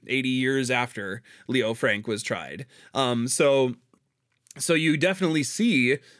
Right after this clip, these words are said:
the effect that those small moments, <laughs> those small moments of someone being convinced had,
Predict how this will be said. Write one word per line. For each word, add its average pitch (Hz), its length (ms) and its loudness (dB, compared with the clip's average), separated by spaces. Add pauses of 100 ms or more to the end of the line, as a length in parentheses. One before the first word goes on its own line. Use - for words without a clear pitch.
(100)
the 147 120 2
effect 175 320 0
that 120 100 -6
those 127 480 2 (100)
small 143 800 0 (100)
moments, 143 720 -2 (180)
<laughs> - 180 -20
those 147 200 2
small 147 300 2
moments 139 480 0
of 127 180 -2
someone 135 300 0
being 135 240 0
convinced 123 480 0
had, 135 420 -2